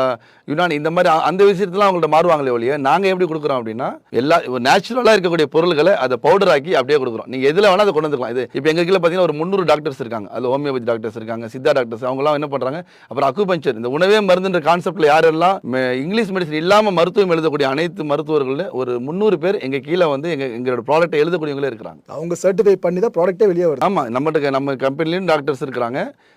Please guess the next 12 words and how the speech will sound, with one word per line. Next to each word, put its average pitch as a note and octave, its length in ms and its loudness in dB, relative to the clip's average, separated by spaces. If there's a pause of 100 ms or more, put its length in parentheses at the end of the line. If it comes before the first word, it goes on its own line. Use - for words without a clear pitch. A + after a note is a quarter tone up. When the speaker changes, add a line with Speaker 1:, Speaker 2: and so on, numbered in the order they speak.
Speaker 1:
அது F#3 260 0
போக G3 380 4
இது D3+ 200 -2
வந்து F3+ 220 0
எல்லாரும் F#3 320 6
எழுதக்கூடிய, G3+ 380 4
அதாவது F3+ 200 4
அவங்க D3+ 140 0 (100)
பிரிஸ்கிரைப் A#3 300 0
பண்றாங்க E3+ 320 0
சொல்றேன். A#2 260 -10 (180)
Speaker 2:
ஓகே. F3 260 -14